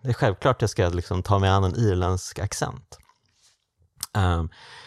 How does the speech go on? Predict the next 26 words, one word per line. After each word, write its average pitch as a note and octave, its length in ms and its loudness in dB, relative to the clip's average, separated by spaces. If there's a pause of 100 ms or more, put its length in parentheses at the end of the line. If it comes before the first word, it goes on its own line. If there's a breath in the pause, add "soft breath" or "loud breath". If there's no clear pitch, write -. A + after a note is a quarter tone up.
(200 loud breath)
så, G#2+ 540 2
eh, F#2+ 480 2
han A2+ 220 2
har B2 80 4
ju C3 60 2
varit B2+ 300 0
otroligt D3+ 420 -2
smart A#2+ 300 0
på A#2 60 -2
många F#2 220 2
sätt. - 380 -4 (280 loud breath)
Eh, F#2 260 0
håller F#2+ 260 0
sig G#2 140 -2
liksom G2 220 -2
i G2 40 -2
bakgrunden. F2+ 720 2 (680 loud breath)
Ehm, F2 420 2
och - 360 -2
som G2+ 480 2
Atlas G#2 540 0
då E2+ 220 -2
så E2+ 720 -4 (200)
har F2 320 0
han, E2+ 560 -4 (1300 soft breath)
ja, B2+ 420 2